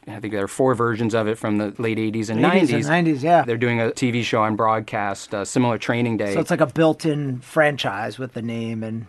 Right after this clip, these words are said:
Speaker 1: Yeah, and I think as the pressures on the T V business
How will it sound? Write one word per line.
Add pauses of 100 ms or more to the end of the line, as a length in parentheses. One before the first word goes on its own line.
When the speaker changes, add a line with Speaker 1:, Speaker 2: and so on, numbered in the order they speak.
Speaker 1:
Yeah,
and
I
think
as
the
pressures
on
the
T
V
business